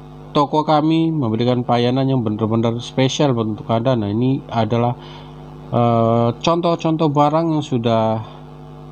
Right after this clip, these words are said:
dipajang di kardus di bagian depan, dan ini adalah para pengunjung kami,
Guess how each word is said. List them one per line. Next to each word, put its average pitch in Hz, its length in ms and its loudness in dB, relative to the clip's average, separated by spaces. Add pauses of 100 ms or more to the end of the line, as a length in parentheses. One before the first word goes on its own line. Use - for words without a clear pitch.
(460)
dipajang 117 720 0
di 113 80 -6
kardus 110 560 -2
di 113 160 -2
bagian 101 320 0
depan, 120 480 0
dan 98 160 -4
ini 104 260 -2
adalah 104 240 -2
para 104 240 0
pengunjung 101 640 0
kami, 104 400 0